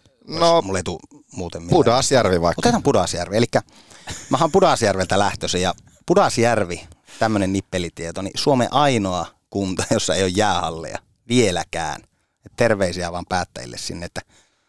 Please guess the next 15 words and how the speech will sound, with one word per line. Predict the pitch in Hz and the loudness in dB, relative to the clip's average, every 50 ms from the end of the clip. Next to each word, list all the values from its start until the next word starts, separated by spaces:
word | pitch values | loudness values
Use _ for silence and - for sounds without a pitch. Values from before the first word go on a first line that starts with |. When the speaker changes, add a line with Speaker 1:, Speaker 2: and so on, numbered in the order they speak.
| _ _ _ _ _ _ _ _ _ _ _ _ _ _ _ _ _ _ _ | _ _ _ _ _ _ _ _ _ _ _ _ _ _ _ _ _ _ _
Speaker 2:
kuinka | - 151 143 127 113 | 0 2 2 2 2
paljon | 101 113 110 107 101 98 90 - - - | 2 2 2 4 2 2 0 -4 -6 -2
ollaan | - 113 110 104 98 98 | 0 2 2 4 2 2
menetetty | 101 101 98 95 85 87 85 - - - | 2 0 0 0 -2 -4 -10 -10 -12 -10
siinä. | - - - 78 78 69 69 - | -8 -6 -6 -8 -8 -8 -10 -12
Et | - - - - - - - - - _ _ _ _ - | -12 -14 -16 -16 -16 -16 -18 -20 -20 _ _ _ _ -2
itekin | 123 107 104 - - 123 | 0 0 0 0 0 -2
siellä | - - 120 104 104 101 | 0 2 2 4 4 2
aina | 98 98 | 2 0
ulkojäällä | 92 98 95 92 95 95 92 90 90 90 - - - - | 0 -2 0 0 0 0 0 -2 -4 -6 -8 -14 -12 -4
kolmenkymmenen | - 98 95 101 95 92 90 95 87 - | -2 -2 0 -2 -2 -4 -4 -8 -8 -8
asteen | - - - 90 87 | -8 -8 -8 -8 -8
pakkasessa | - 85 - - - 92 92 - - - - | -8 -10 -10 -10 -14 -12 -10 -10 -10 -10 -10
taisteli | 92 85 82 - - 92 92 87 | -10 -10 -10 -8 -8 -8 -8 -8
ja | 101 | -10